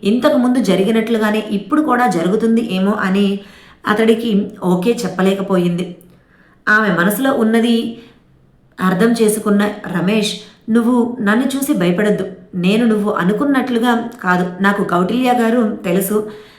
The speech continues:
నేను ఆయనతో మాట్లాడి నీ దగ్గరికి పెళ్లి చూపులకి వస్తాం. మా పేరెంట్స్‌కి కూడా నీ గురించి పూర్తిగా చెప్పాను. వాళ్ళు కూడా నిన్ను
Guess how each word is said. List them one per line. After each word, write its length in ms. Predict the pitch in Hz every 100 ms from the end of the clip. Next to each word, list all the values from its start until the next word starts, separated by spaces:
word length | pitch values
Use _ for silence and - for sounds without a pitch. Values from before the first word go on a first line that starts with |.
| _
నేను 240 | 226 240 240
ఆయనతో 500 | 185 202 214 220 220
మాట్లాడి 840 | 170 190 208 240 233 233 226 226 - - _ 196
నీ 320 | 196 247 277
దగ్గరికి 460 | 208 190 214 208
పెళ్లి 540 | 202 - - 160 190 226 247
చూపులకి 360 | 226 208 220
వస్తాం. 340 | 170 170 185 - - - - 208
మా 300 | 196 240 254
పేరెంట్స్‌కి 500 | 220 220 233 - 226
కూడా 420 | 233 220 220 - 220
నీ 160 | 214
గురించి 580 | 185 180 202 240 214 -
పూర్తిగా 440 | 180 208 - 240 233
చెప్పాను. 520 | 196 180 190 175 175 - - - 196
వాళ్ళు 320 | 165 170 233
కూడా 460 | 247 247 254 247 247
నిన్ను 560 | 254 254 262 226 226